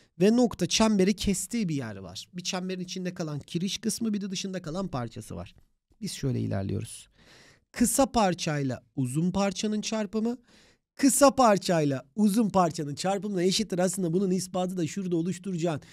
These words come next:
üçgenlerden geliyor. Üçgenlerdeki benzerlikten geliyor. Bunu yakaladığın an olay bitti. Bir de burada da T kareye eşittir. Bunu da söylemeden edemeyeceğim. Tam şu an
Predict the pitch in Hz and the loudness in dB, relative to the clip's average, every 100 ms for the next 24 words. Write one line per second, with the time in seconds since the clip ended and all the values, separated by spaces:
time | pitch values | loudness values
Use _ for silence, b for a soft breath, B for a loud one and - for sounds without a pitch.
0 | b _ - 180 180 - 165 143 117 143 | b _ 2 2 2 0 0 -2 -4 -6
1 | 98 110 175 214 139 123 127 - 160 143 | -6 -2 0 2 0 0 -2 -4 -4 -2
2 | 123 117 110 107 127 117 107 101 101 107 | -4 -8 -12 -12 -10 -10 -10 -12 -8 2
3 | 131 151 113 95 101 143 147 135 135 127 | 4 4 0 -8 -8 -6 -4 -6 -8 -8
4 | 131 113 113 127 113 110 - 120 117 _ | -10 -10 -8 -8 -8 -10 -12 -10 -10 _
5 | _ 220 170 - - _ _ _ _ _ | _ 6 6 4 -20 _ _ _ _ _
6 | _ _ _ _ _ _ b b b b | _ _ _ _ _ _ b b b b
7 | _ _ 254 143 127 135 160 - 143 - | _ _ -2 0 0 0 -2 -4 -10 -10
8 | 104 143 123 - 101 147 - _ - 131 | -10 -10 -10 -12 -14 -16 -16 _ -6 -4
9 | 143 123 - 143 113 120 143 120 113 156 | -2 -2 -2 0 0 0 0 0 -2 -4
10 | 202 b b _ _ - 240 214 - - | -6 b b _ _ 4 6 6 4 2
11 | 147 202 220 | 4 4 2